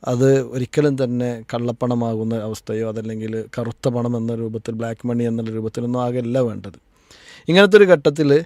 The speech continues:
ആ, സ്വാഭാവികമായിട്ടും തൻ്റെ അക്കൗണ്ടിൽ നിന്ന് നേരിട്ട് ഒരാൾ, ആ, ഇത്തരത്തിലുള്ള കമ്പനികൾ തുടങ്ങുമ്പോഴും മറ്റുമൊക്കെ ഇത്തരം പ്രശ്നങ്ങൾ വരുന്നില്ല എന്നാണ് മനസ്സിലാക്കാൻ സാധിക്കുന്നത്. അല്ലാഹു ആലം. അപ്പോൾ, ആ, ഇങ്ങനെ, ആ, ഈ ലോണും മറ്റൊക്കെ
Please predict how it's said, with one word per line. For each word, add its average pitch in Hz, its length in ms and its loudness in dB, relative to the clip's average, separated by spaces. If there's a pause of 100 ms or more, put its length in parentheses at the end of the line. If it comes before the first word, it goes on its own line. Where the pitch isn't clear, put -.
(440)
ആ, 131 220 6
സ്വാഭാവികമായിട്ടും 143 1000 4 (340)
തൻ്റെ 123 260 0
അക്കൗണ്ടിൽ 165 520 2
നിന്ന് 160 360 0
നേരിട്ട് 139 500 0
ഒരാൾ, 139 440 0 (300)
ആ, 123 100 -12
ഇത്തരത്തിലുള്ള 135 680 0
കമ്പനികൾ 127 480 -4
തുടങ്ങുമ്പോഴും 123 560 -4
മറ്റുമൊക്കെ 120 560 -8 (480)
ഇത്തരം 127 320 -6
പ്രശ്നങ്ങൾ 123 440 -4
വരുന്നില്ല 117 600 -2
എന്നാണ് 127 360 0
മനസ്സിലാക്കാൻ 131 500 -2
സാധിക്കുന്നത്. 104 580 -8
അല്ലാഹു 104 280 -8
ആലം. 98 240 -12 (720)
അപ്പോൾ, 143 220 8 (260)
ആ, 139 100 0 (280)
ഇങ്ങനെ, 156 500 4 (400)
ആ, 147 100 -4 (140)
ഈ 147 80 6 (440)
ലോണും 135 580 2
മറ്റൊക്കെ 127 580 -2